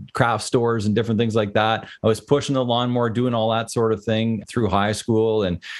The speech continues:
and helping people out in their yards and doing some landscaping and patio work and different things like that along, you know, all through high school, all through university, and took some business. I took business in university, came out there, worked for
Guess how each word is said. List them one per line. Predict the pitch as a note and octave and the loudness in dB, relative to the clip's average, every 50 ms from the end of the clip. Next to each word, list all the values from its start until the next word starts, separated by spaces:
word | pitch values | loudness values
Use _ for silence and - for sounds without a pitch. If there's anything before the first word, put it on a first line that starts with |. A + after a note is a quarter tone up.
| - - - | -16 -6 -2
and | - G#2 G2 | 0 2 2
helping | G#2+ G2+ G2+ - A2+ G2+ | 2 2 2 0 0 0
people | A#2+ A#2+ - A#2 A2+ | 0 0 2 2 2
out | A2 A#2 | 2 2
in | G#2+ A2 | 0 0
their | A2 G#2+ | 0 0
yards | G2+ G2+ G2+ A2 A2 A2+ A#2 A2 A2 | 2 2 2 2 2 0 -2 -2 -2
and | A2 G#2+ G2 | -2 0 0
doing | A2 A2+ A#2+ A2 | 0 -2 -2 -2
some | - - G#2 | -2 -2 0
landscaping | G#2 G2+ A2 A#2 G#2+ - B2+ A2+ - A2+ A2+ A2+ | 0 0 0 -2 0 0 -2 -2 0 0 -2 -2
and | G2+ | -2
patio | - - G#2+ G#2 A#2 A#2 A2+ | 0 0 2 2 2 2 0
work | A2+ A2+ A2+ A#2 A2+ G#2+ - | 0 0 0 0 -2 0 0
and | G#2+ G#2 G2+ | 0 0 2
different | A#2 A2 - A2 G2+ | 0 0 0 0 0
things | A2+ A2+ A2 - - - - - - _ _ - | 0 0 0 -2 -6 -12 -20 -20 -20 _ _ 0
like | A#2+ A#2 G#2 G2 | 0 2 2 2
that | A#2 A2 A#2 A#2 - - - | 2 2 2 0 -4 -8 -6
along, | - G#2+ A2 A2 A2+ A2 A#2 A#2 A#2 A#2 G#2+ G2+ - _ | -2 0 2 2 2 2 2 2 0 0 -2 -4 -4 _
you | E3+ | -2
know, | G3 F#3+ - - - | -2 -2 -2 -4 -4
all | - D3 E3+ F#3+ G3 | -2 0 0 0 0
through | - F3 C#3+ | 0 0 2
high | C3+ C3 B2 | 2 2 0
school, | - - C3+ C3+ | 0 0 0 0
all | D3 D#3+ | 0 0
through | D#3 - C3 A#2+ | -2 -2 -2 -2
university, | B2 A#2+ A2+ G2 G2+ A2 B2 B2 - - - - - F#2+ - - - - - - - - | 0 -2 -2 0 2 2 2 2 0 -2 -2 -2 -4 -6 -12 -14 -14 -14 -14 -14 -6 0
and | A#2+ A2 A2 A#2 A#2 A2+ G2 | 2 2 2 2 2 0 2
took | - C#3 C3 - | 0 0 0 2
some | - A#2+ | 0 0
business. | G2 A#2 A#2 A2 A#2+ A#2 G#2+ - - - - _ - | 2 2 0 0 0 -2 -2 -4 -8 -12 -16 _ 0
I | G#2 G2 G2 | 2 2 2
took | G2+ - G#2 | 2 0 0
business | G2 A2 A2+ A2 A#2 A#2+ A2 G#2 | 2 0 2 2 0 0 0 0
in | A2 G#2+ | 2 2
university, | G#2 G#2+ A2 G#2+ G2+ A2+ A2+ A2 - A#2+ G#2+ | 2 2 2 0 0 0 0 0 -2 -2 -2
came | - - C3+ C3 A#2+ | 0 0 2 2 2
out | A2+ A#2+ G#2+ G2+ | 0 0 0 0
there, | A2 A#2 A#2+ A#2+ | 0 0 2 0
worked | A2 A2 A#2+ D#3 F3 F3 - - | 0 0 0 0 0 -2 -6 -12
for | - - - B2 A2+ G#2 G#2 G#2 G#2 G#2 | -16 -4 -2 0 0 2 2 0 0 -2